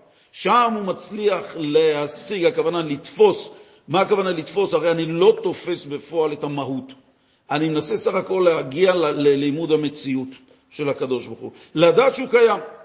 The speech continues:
את הרמה הזאת של להעלות את הרמה של כמה רמת ידיעה יכולה להיות לי במציאות הבורא, זה ככל שאני תופס אותו על ידי לימוד התורה. ומה הכוונה תופס? תופס זה לא עניין של מבין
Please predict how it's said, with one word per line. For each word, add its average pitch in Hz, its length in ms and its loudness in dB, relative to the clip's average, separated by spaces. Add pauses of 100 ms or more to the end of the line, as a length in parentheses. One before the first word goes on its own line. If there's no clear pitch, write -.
(640)
את 165 120 0
הרמה 175 380 2
הזאת 202 520 2
של 160 220 -8
להעלות 170 380 0
את 196 120 -10
הרמה 151 380 -4
של 170 220 -8
כמה 202 280 -6
רמת 170 460 -8
ידיעה 151 540 0 (560)
יכולה 156 540 2
להיות 175 400 -2
לי 165 80 -2
במציאות 151 600 -4
הבורא, 143 360 4 (440)
זה 254 340 2
ככל 269 240 -2
שאני 214 340 -2
תופס 214 400 -2
אותו 233 240 2
על 185 80 -2
ידי 185 200 2
לימוד 180 280 -4
התורה. 156 320 -4 (340)
ומה 156 160 0
הכוונה 208 320 2
תופס? 180 580 0 (500)
תופס 254 260 -2
זה 233 100 0
לא 285 100 0
עניין 277 180 -4
של 208 180 -6
מבין 147 440 -4